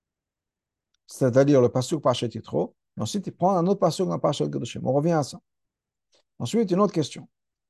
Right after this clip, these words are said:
Gam Tzach Lavin, on a besoin de comprendre la chose suivante. Hakatuv Shevi Rashi Kan. Nemar Besium Parashat Kedoshim. Le pasuk que, que Rashi ramenait ici,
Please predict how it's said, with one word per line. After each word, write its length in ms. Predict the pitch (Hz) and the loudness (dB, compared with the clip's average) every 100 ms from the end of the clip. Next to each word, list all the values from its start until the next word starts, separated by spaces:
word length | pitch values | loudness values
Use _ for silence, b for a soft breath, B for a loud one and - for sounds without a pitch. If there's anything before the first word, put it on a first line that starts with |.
| _ | _
Gam 160 | 196 233 | 4 4
Tzach 160 | 226 175 | 4 4
Lavin, 200 | 180 170 | 6 4
on 40 | |
a 40 | |
besoin 180 | 165 202 | 2 0
de 40 | 190 | 0
comprendre 300 | 156 160 151 | -2 0 0
la 40 | |
chose 200 | 127 147 | -2 -6
suivante. 340 | - 175 135 _ _ _ _ _ - | -8 -14 -18 _ _ _ _ _ 0
Hakatuv 560 | 156 156 143 233 269 240 | 2 4 4 6 6 4
Shevi 340 | 175 170 233 | 2 4 4
Rashi 300 | 180 151 175 | 4 2 -2
Kan. 220 | 143 107 - _ _ _ _ _ _ _ | -2 -2 -6 _ _ _ _ _ _ _
Nemar 260 | 123 208 226 | 2 4 4
Besium 320 | 185 - 202 | 2 2 2
Parashat 320 | 180 151 175 | 2 2 -2
Kedoshim. 460 | - 143 - - 170 - | -6 -8 -10 -12 -12 -8
Le 80 | 127 | -2
pasuk 320 | 160 269 240 | -2 -2 -2
que, 220 | 180 143 | 0 0
que 120 | - | 2
Rashi 300 | 131 123 - | 4 4 2
ramenait 300 | 135 113 92 | 0 0 -2
ici, 180 | 87 | -6